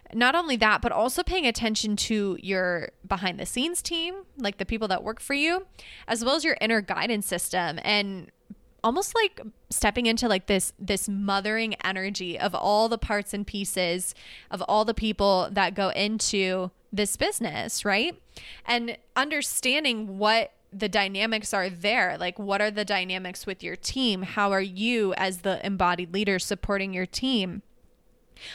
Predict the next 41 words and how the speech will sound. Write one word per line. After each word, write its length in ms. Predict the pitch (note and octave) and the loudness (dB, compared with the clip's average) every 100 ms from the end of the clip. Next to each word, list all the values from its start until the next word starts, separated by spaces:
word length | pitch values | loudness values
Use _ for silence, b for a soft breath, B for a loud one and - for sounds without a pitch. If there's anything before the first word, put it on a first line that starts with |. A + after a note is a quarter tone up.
| B | B
What 160 | G#3+ | 4
are 80 | A3+ | 4
the 140 | A3 G#3+ | 4 4
dynamics 760 | A3 G#3 G3+ G3+ G3+ G3 - - | 4 4 2 2 2 0 -4 -4
with 340 | G3+ G3 - | 2 2 2
your 360 | - G3 F#3 F3+ - | -2 0 0 0 2
audience? 540 | C4 C4 G3+ F3 - | 2 4 0 0 -4
How 240 | A3+ G3+ G3 | -4 0 2
are 80 | |
you 240 | G3 G#3 A3+ | 2 2 0
showing 400 | - G#3+ G3 F#3+ | 0 0 0 2
up 240 | F#3 - B B B - | 0 0 B B B 0
in 280 | G#3+ G#3+ G3 | 2 4 0
a 80 | G3+ | -2
more 420 | G3+ G3 F#3+ F#3 - | 0 2 4 2 4
elevated 640 | G3 G3 G3+ G3+ G3 F#3+ F#3+ | 2 2 0 0 0 0 -2
leadership 560 | G3 G3 F#3+ - - | -4 -2 -2 -4 -4
state 340 | - - D4+ - | -4 -2 -4 -4
for 160 | G#3+ | -6
them? 440 | F#3+ F3+ E3+ G3 - B B - | -2 -2 -2 -8 -14 B B -6
Instead 320 | G#3+ A#3+ A3 | -2 2 4
of, 280 | A3 G3 - | 2 0 -8
you 120 | - | -4
know, 220 | G#3+ G#3 G3 | 0 0 0
being 340 | F3+ A#3 A#3 | -4 -4 -4
from 200 | A#3 A3+ | -4 -4
this 160 | G#3+ G3+ | -4 -4
baby 280 | G#3+ G#3+ G#3+ | -4 -4 -4
C 320 | - G#3+ G#3 | -4 -4 -2
E 40 | |
O 140 | F#3+ A3+ | 0 0
energy 480 | - G3 G3 G3+ G3 | -2 -2 -4 -4 -2
where 140 | F#3+ | 0
you're 100 | F#3+ | 0
just 220 | G3 - | 0 -2
trying 160 | G#3 F#3 | -2 -2
to 20 | |
s-, 300 | G3 - - | -2 -4 -6
market 380 | G#3 G3+ G3+ G#3 | -2 0 0 -2
and 160 | F3+ G3 | -4 -2
sell, 500 | - B3 G#3 F#3+ | 2 4 4 2